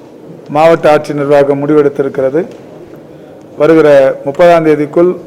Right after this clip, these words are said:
நீலகிரியில் தடுப்பூசி போட்டுக் கொள்ளாத பழங்குடியினரே இல்லை என்கின்ற அந்த நிலை உருவாகப் போவதென்பது மகிழ்ச்சிக்குரிய ஒன்று. தொடர்ந்து தேயிலை தோட்ட தொழிலாளர்கள், இன்றைக்கு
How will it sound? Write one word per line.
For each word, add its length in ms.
நீலகிரியில் 640
தடுப்பூசி 640
போட்டுக் 300
கொள்ளாத 560
பழங்குடியினரே 840
இல்லை 380
என்கின்ற 460
அந்த 180
நிலை 340
உருவாகப் 520
போவதென்பது 640
மகிழ்ச்சிக்குரிய 580
ஒன்று. 340
தொடர்ந்து 540
தேயிலை 460
தோட்ட 280
தொழிலாளர்கள், 680
இன்றைக்கு 600